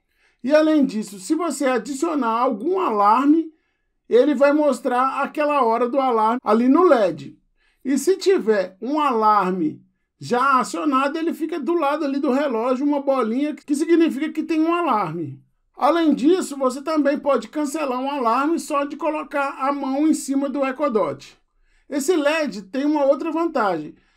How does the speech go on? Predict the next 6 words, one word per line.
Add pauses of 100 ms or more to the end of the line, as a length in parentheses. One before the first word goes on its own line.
(120)
Se
o
ambiente
estiver
muito
claro,